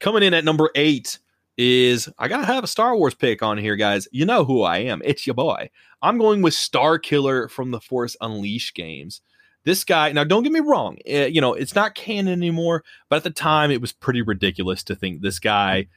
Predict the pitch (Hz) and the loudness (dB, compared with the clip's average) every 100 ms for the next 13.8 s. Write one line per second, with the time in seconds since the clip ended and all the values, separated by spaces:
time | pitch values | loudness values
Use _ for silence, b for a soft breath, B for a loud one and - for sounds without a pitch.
0 | _ - 101 113 98 101 95 104 104 104 | _ -10 -4 -4 -2 -2 0 0 2 0
1 | - - 95 98 - 101 92 92 87 87 | -2 -2 0 0 -4 -4 -2 -2 -2 -4
2 | 90 - _ _ _ _ - 135 151 135 | -6 -8 _ _ _ _ 0 2 4 2
3 | 110 117 135 131 - 104 101 104 104 95 | 2 2 2 0 -4 0 0 2 0 0
4 | 90 90 92 139 135 117 120 - 113 98 | -2 -2 -2 0 2 2 0 -2 -4 -4
5 | 90 87 131 143 147 104 95 92 123 131 | -4 -4 0 0 0 0 0 0 0 0
6 | 139 135 127 139 131 131 b b b b | -2 -4 -2 0 0 0 b b b b
7 | 101 101 104 104 98 _ _ _ _ 127 | -4 -2 0 -2 -6 _ _ _ _ -4
8 | 117 - 131 131 - 139 113 104 98 - | -2 -2 0 0 0 0 0 0 -2 -6
9 | 95 104 107 107 101 101 98 92 82 92 | -6 0 2 0 -2 0 2 2 2 2
10 | 95 90 87 87 85 90 107 98 98 101 | 0 -2 -4 -2 -4 -2 -2 0 0 0
11 | - 107 - 87 85 - 107 - 98 90 | -2 -4 -2 -2 -2 -2 -4 -4 -6 -2
12 | 98 95 85 82 82 82 - 78 92 98 | -2 -2 -8 -4 -4 -4 -6 -6 -4 -2
13 | - 98 - 78 87 87 67 | -2 -4 -2 -4 -2 -4 -4